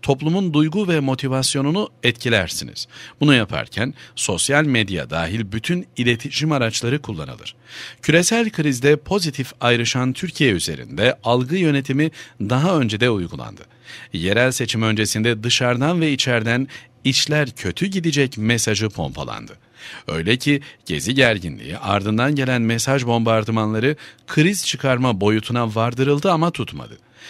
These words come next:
Cari açık en genel söylemiydi paralelcilerin. Ülkenin cari açığının yönetilemez boyutta olduğu algısı tutmayınca bunun yerine on yedi Aralık operasyonuyla gelen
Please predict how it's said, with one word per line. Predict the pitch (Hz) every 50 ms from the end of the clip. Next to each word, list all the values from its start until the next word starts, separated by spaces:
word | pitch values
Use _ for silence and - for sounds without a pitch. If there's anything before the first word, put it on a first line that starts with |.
| - - - - - 107 90
Cari | 87 120 123 135 147 180 233 226
açık | 175 147 - 196 - - - _ _ -
en | 139 160 180 160 123 98
genel | 110 104 107 117 131 147
söylemiydi | 147 - - 131 123 117 120 117 120 117 101 85 78
paralelcilerin. | - - 92 90 87 85 80 76 76 - 73 67 65 58 - - - _ - - - - - -
Ülkenin | 131 127 127 - 135 131 131 131 117
cari | 117 117 113 110 113 127 127 117
açığının | 110 - - 107 98 104 131 139
yönetilemez | 127 107 104 110 113 110 - 113 110 131 147 147 139 127 110 104
boyutta | 104 107 107 104 - - 113
olduğu | 110 104 98 92 110 117
algısı | 113 110 107 113 110 110 104 - 110
tutmayınca | 107 - 165 165 143 139 131 131 131 131 123 160 170 160 - - - - _ -
bunun | 139 156 196 214
yerine | 202 175 147 135 127 127 135
on | - - - 147 185
yedi | 196 170 143 139
Aralık | 131 127 123 127 143 139 -
operasyonuyla | 120 110 123 117 117 117 110 - - 127 127 160 196 190 151 131
gelen | 120 107 113 104 107 117 135 143